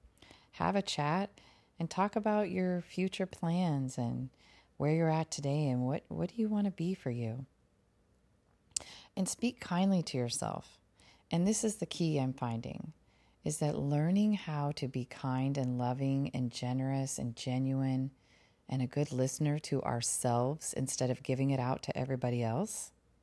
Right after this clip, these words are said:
is so, so healthy.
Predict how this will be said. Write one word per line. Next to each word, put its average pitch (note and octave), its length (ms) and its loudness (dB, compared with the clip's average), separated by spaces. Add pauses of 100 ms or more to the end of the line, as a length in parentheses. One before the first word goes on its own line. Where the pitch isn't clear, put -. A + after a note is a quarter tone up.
(720)
is D3+ 180 2
so, D3+ 440 4
so C#3+ 360 2
healthy. C3+ 580 -2